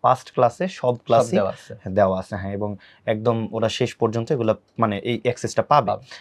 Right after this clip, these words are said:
Speaker 1: হ্যাঁ, তো যে কোনো টাইমে পরীক্ষার আগে ওরা কিন্তু এটা দেখে নিতে পারবে। আচ্ছা, আর পাস্ট ক্লাসের পাশাপাশি ওদের সাথে, কাছে যে প্যারালাল টেক্সটটা আছে, আমার মনে হয় এটা খুবই মানে সুন্দর, মানে খুবই গুরুত্বপূর্ণ ওদের জন্য। কেন? কারণ বইয়ে তো আমাদের, আহ, কিন্তু প্রিভিয়াস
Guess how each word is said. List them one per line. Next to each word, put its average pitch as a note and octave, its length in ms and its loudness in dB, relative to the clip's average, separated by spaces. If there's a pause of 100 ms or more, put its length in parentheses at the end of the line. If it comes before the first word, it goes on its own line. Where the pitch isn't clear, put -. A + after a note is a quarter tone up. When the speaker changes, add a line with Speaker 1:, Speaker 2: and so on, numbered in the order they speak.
(100)
Speaker 1:
হ্যাঁ, F2+ 280 -12
তো A2 100 -4
যে A#2+ 140 2
কোনো D#3 200 0
টাইমে F#2 260 0
পরীক্ষার G2+ 400 -2
আগে G2 300 0
ওরা G#2+ 160 0
কিন্তু G2 240 -4
এটা G2+ 120 0
দেখে F#2+ 220 -6
নিতে F#2 180 -4
পারবে। F2 240 -10 (400)
আচ্ছা, - 280 -12 (380)
আর G2 300 4
পাস্ট A2+ 300 2
ক্লাসের D3 300 2
পাশাপাশি C#3+ 540 -2
ওদের A#2+ 260 2
সাথে, A2 280 -4
কাছে A2 260 -2
যে A2+ 80 -4
প্যারালাল A#2 360 2
টেক্সটটা A#2+ 280 0
আছে, A2 160 -2
আমার A2+ 140 -4
মনে A2 100 -4
হয় A#2 80 -8
এটা A#2 100 -6
খুবই A#2+ 460 -2
মানে G2+ 160 -6
সুন্দর, B2 360 -2 (120)
মানে G2 120 -8
খুবই B2 240 -2
গুরুত্বপূর্ণ A2 460 -2
ওদের F2+ 160 -6
জন্য। F#2+ 180 -8
কেন? C3+ 260 -2 (400)
কারণ G#2+ 300 2
বইয়ে B2 340 4
তো F3+ 180 2
আমাদের, E3 500 2
আহ, A#2 360 4
কিন্তু B2+ 320 -4
প্রিভিয়াস B2+ 640 -2